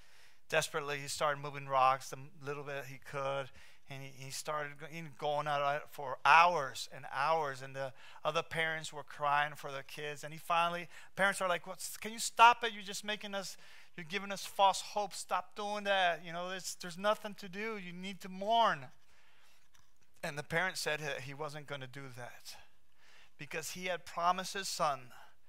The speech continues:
time after time that any time his son needed him, he would be there for him. And this time is, if, if he ever needed him, it was this time.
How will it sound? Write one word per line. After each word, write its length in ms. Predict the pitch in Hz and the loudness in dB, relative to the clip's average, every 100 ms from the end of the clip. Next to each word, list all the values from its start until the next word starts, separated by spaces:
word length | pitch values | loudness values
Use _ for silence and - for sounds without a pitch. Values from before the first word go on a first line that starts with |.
| - - - - | -16 -16 -14 -4
time 460 | 180 180 185 185 160 | 4 6 8 4 2
after 280 | 175 - 165 | 0 0 -8
time 420 | - 170 151 151 | 0 4 4 2
that 140 | 147 - | -4 -4
any 240 | 208 233 | -4 -4
time 480 | - 208 196 185 175 | -2 4 6 6 2
his 160 | 165 | -8
son 460 | - - 175 175 170 - - - | -6 -2 2 2 -2 -12 -16 -14
needed 440 | 156 170 190 165 131 | -8 -4 -4 -4 -6
him, 300 | 117 131 127 131 | -8 -8 -10 -12
he 220 | - 165 | -10 -10
would 260 | 139 139 123 | -8 -10 -10
be 180 | 143 143 | -12 -10
there 260 | 131 123 - - | -10 -10 -12 -14
for 220 | 143 127 120 | -12 -12 -12
him. 100 | 113 - - - - - - - - - - - - - - - - | -14 -16 -16 -18 -18 -18 -18 -18 -18 -18 -18 -18 -18 -18 -18 -16 -14
And 160 | 123 120 | -14 -8
this 240 | 160 170 | -6 -6
time 460 | - 143 135 139 139 135 | -6 -6 -4 -6 -12 -14
is, 220 | 131 - - 147 | -12 -14 -14 -14
if, 140 | - | -14
if 200 | 185 143 | -10 -10
he 200 | 156 160 | -6 -2
ever 200 | 170 165 156 | 0 -2 -6
needed 320 | 156 151 131 | -8 -8 -8
him, 300 | 117 120 123 - - - | -10 -10 -12 -16 -18 -14
it 140 | 127 127 | -12 -12
was 140 | 120 | -12
this 180 | 123 113 | -12 -12
time. 360 | - 123 107 | -12 -14 -16